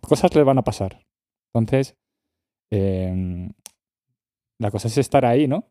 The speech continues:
Para, bueno, cuando le pasa algo malo, pues poder ayudarle. Cuando le pasa algo bueno, pues poder estar con él en esos momentos, pero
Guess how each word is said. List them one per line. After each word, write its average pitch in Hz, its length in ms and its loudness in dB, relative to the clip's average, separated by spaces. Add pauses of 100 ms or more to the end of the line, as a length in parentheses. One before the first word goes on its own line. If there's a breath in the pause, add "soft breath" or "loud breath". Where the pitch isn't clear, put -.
(160)
Para, 104 320 -4
bueno, 110 200 -2
cuando 107 200 -2
le 101 80 -4
pasa 107 160 -2
algo 113 140 2
malo, 120 220 2
pues 123 160 -2
poder 113 220 0
ayudarle. 110 460 2
Cuando 98 500 -2
le 98 100 -6
pasa 98 200 -4
algo 104 160 2
bueno, 120 320 2
pues 113 260 -2
poder 104 260 -4
estar 104 260 -4
con 110 120 -2
él 110 80 0
en 110 60 0
esos 107 180 -4
momentos, 123 380 0
pero 110 380 -2